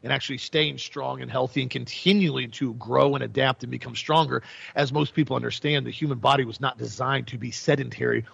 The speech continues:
It was not designed to sit on a couch or in a chair for eight, nine, ten, twelve hours a day and eat junk food and stare at the television or computer screen.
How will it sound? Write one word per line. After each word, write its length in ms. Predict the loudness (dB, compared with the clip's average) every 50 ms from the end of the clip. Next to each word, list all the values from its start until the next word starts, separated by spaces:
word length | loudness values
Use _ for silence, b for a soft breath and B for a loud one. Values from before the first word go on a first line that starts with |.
| B B -4
It 40 | -2
was 80 | 2
not 140 | 2 2 2
designed 240 | 2 0 0 0 -2
to 60 | -2
sit 160 | -6 -6 -6
on 80 | -6 -6
a 40 | -6
couch 480 | -6 0 4 4 4 4 0 -6 -6
or 40 | -6
in 60 | -6
a 40 | -6
chair 460 | -6 -6 0 4 4 4 4 4 0 B B B B
for 140 | -8 -6 -4
eight, 160 | -4 -4 -2
nine, 180 | 0 -2 -2 -2
ten, 200 | -2 -4 -6 -6
twelve 240 | -4 -4 -2 0 0
hours 260 | 0 0 0 -2 -4
a 60 | -4
day 160 | -2 -2 -2
and 80 | -2 -4
eat 160 | -6 -8 -6
junk 280 | 0 0 0 0 0 -4
food 200 | -4 -4 -4 -4
and 100 | -4 -6
stare 160 | -2 -2 -2
at 80 | -2
the 60 | -4 -8
television 500 | -2 0 2 2 2 -2 -4 -10 -10 -14
or 60 | -14
computer 360 | -14 -12 -4 -2 0 0 0
screen. 320 | -2 -2 0 0 0 -2